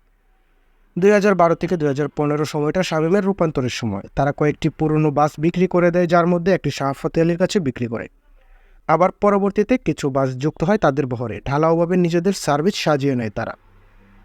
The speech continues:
তাদের মূল লক্ষ্য ছিল নিজেদের মান ধরে রাখা এবং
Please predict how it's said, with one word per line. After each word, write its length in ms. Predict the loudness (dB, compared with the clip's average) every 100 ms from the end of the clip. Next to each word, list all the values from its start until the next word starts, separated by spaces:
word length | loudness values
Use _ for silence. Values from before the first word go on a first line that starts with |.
| _ _ _ _
তাদের 220 | 4 4 4
মূল 200 | 6 6
লক্ষ্য 240 | 4 2 -4
ছিল 160 | 0 2
নিজেদের 380 | 2 0 0 0
মান 180 | 2 0
ধরে 200 | 0 0
রাখা 220 | -2 2
এবং 180 | 2 2